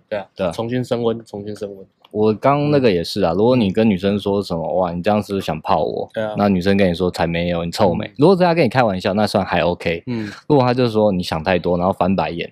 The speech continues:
Speaker 2: 这种，
Speaker 1: 嗯。
Speaker 2: 那代表那个气氛还没到。
Speaker 1: 嗯。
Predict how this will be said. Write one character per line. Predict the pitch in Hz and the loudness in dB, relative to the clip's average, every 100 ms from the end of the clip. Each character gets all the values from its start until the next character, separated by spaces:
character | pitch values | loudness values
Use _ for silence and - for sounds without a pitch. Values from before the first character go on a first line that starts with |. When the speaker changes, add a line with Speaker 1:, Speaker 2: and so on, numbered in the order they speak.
| _ | _
Speaker 2:
这 | - 117 | 0 0
种， | 101 | 2
Speaker 1:
嗯。 | |
Speaker 2:
那 | 101 | -2
代 | 101 95 | 0 0
表 | 80 | -2
那 | 92 | -4
个 | 92 | -4
气 | - 90 | -4 -2
氛 | 85 | -4
还 | 82 | -6
没 | 82 - | -12 -8
到。 | - - 131 | -8 -6 -8
Speaker 1:
嗯。 | 117 101 | -8 -8